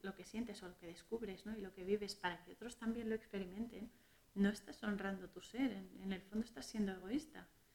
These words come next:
Se supone que si alguien adquiere un conocimiento específico, porque la información es universal y está al alcance de cualquiera que quiera saber,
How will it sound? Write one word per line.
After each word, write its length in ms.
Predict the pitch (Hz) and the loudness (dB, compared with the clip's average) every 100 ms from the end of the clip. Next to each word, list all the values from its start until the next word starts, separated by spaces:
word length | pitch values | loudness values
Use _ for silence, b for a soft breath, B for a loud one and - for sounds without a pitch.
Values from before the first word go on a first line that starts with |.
| B - | B -14
Se 120 | 208 | -10
supone 400 | 190 - 220 247 | -10 -2 4 6
que 80 | 226 | 4
si 220 | - 202 | 0 0
alguien 320 | 202 220 247 | 2 6 6
adquiere 480 | 226 - 226 214 196 - - | 6 -2 0 0 -4 -16 -12
un 100 | 202 | -12
conocimiento 720 | 202 220 208 - 190 196 196 196 | -6 -6 -6 -6 0 0 0 -6
específico, 640 | - 190 - 190 - 180 | -10 -12 -16 -16 -12 -12
porque 260 | 180 - | -12 -18
la 100 | 170 | -18
información 640 | 165 - 170 160 - 214 220 | -18 -20 -16 -16 -8 -2 -2
es 140 | 214 | -2
universal 600 | 202 185 185 170 - 185 | -4 -4 -6 -12 -12 -10
y 40 | 185 | -10
está 440 | 175 - 196 190 - - | -10 -10 -8 -8 -12 -18
al 140 | 175 | -16
alcance 420 | 165 - 202 - | -16 -12 -12 -10
de 100 | 196 | -12
cualquiera 640 | 190 156 156 - 214 208 - | -12 -20 -20 -2 -2 -2 -10
que 120 | - - | -20 -16
quiera 480 | 196 196 233 240 123 | -4 -2 -2 -2 -6
saber, 440 | - 170 175 208 | -8 -18 -14 -14